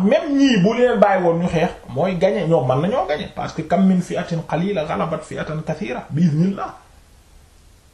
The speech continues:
Ñaata kuréel yu tuuti ñoo gañe kuréel yu mag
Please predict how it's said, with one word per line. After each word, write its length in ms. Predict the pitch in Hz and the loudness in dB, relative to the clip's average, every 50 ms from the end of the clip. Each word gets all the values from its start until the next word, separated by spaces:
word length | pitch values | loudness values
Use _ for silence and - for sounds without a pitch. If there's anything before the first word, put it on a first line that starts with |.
| _ _ _ _ - | _ _ _ _ -6
Ñaata 400 | 131 135 165 196 214 214 196 196 170 | -2 0 2 2 2 2 2 0 -2
kuréel 360 | - - 180 170 170 165 156 147 | -2 0 2 2 2 2 0 -2
yu 100 | 147 143 - - _ _ _ _ - - - - | -6 -10 -12 -20 _ _ _ _ -20 -20 -6 0
tuuti 260 | 302 277 277 277 180 | 2 2 4 4 2
ñoo 200 | 160 170 180 165 | 2 2 2 4
gañe 220 | 170 165 165 156 156 | 2 2 2 0 0
kuréel 320 | - 175 165 165 160 160 165 | 2 4 4 6 4 4 2
yu 80 | 185 | 2
mag 140 | 202 233 240 | 0 0 -2